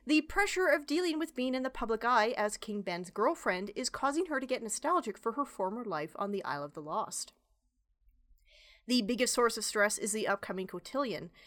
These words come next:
a formal event that will officially mark her inclusion into the royal court, while also acting as an unofficial pre-engagement of sorts to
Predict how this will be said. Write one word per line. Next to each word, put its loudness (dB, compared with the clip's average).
a 0
formal 6
event 4
that 2
will 4
officially -2
mark 0
her 0
inclusion 0
into -4
the -6
royal -8
court, -2
while 6
also 2
acting 0
as -4
an -4
unofficial -2
pre-engagement -4
of -6
sorts -8
to -10